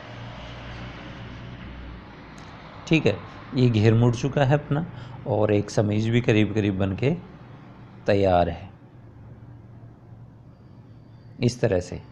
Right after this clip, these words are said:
ये देखिए समीज बन के तैयार है। आसान है, आसानी से बना सकते हैं।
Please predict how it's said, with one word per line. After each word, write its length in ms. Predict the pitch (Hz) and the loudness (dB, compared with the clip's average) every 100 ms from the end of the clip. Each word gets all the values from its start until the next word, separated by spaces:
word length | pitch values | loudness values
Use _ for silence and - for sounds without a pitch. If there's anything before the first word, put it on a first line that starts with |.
| - | -2
ये 160 | 110 | 0
देखिए 420 | 98 98 - 127 151 - - - - | 2 0 0 -4 -4 -12 -18 -16 -4
समीज 360 | - 107 107 98 | 0 2 0 0
बन 180 | 95 95 | -2 -2
के 120 | 101 | -2
तैयार 400 | - 95 110 127 | 0 2 2 2
है। 200 | 110 151 - - | 2 -2 -4 -2
आसान 460 | 98 - 127 127 | 0 4 4 4
है, 220 | 113 143 170 - - - - | 4 0 -2 -10 -18 -16 -2
आसानी 360 | 107 113 110 113 | -2 2 2 2
से 120 | 110 | 0
बना 220 | 101 98 123 | 0 2 2
सकते 340 | 139 117 - | 0 -2 0
हैं। 220 | 123 151 | 0 -2